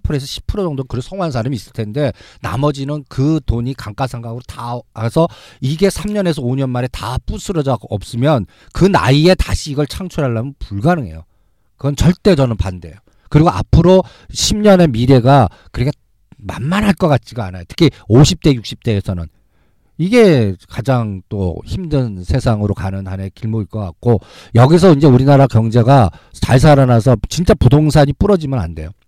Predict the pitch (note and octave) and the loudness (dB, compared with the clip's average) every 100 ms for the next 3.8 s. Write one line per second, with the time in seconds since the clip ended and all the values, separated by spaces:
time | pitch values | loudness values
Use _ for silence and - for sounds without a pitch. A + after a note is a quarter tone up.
0 | _ _ _ _ _ E3+ F3 C#3+ - - | _ _ _ _ _ -2 0 2 2 2
1 | E3 F3+ F3 D3+ C3 C3 C3+ - E3+ C#3+ | 2 2 2 4 2 2 0 -2 0 0
2 | A#2+ C3 D3 F#2 - _ - - C3+ F#3 | 0 2 2 0 -6 _ -20 -10 -10 -4
3 | B3 A#3+ G3+ - A3 G3+ F#3+ D#3+ | -2 -2 -2 -6 -2 0 0 -4